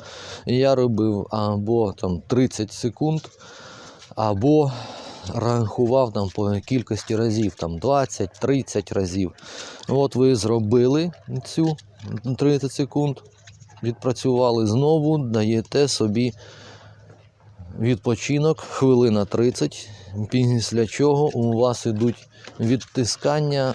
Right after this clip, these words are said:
з хлопками. Тобто ви відтискаєтесь і хлопаєте в долоні перед грудьми.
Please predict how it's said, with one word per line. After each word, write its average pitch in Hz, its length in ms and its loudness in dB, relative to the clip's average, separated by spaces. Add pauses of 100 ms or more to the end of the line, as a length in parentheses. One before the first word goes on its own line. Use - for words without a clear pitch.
(140)
з - 120 -14
хлопками. 95 960 -2 (760)
Тобто 104 260 -4
ви 120 80 2
відтискаєтесь 131 920 0
і 107 80 -2
хлопаєте 113 720 -2
в 98 40 2
долоні 110 520 0 (120)
перед 107 360 2
грудьми. 98 580 -2